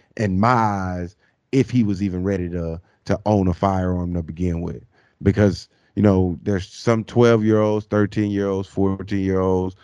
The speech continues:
and fifteen-year-olds that, um, that have the proper training, that knows how to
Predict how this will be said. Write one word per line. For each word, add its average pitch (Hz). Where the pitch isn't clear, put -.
and 92
fifteen-year-olds 90
that, 90
um, 90
that 101
have 117
the 113
proper 117
training, 90
that 92
knows 113
how 101
to 90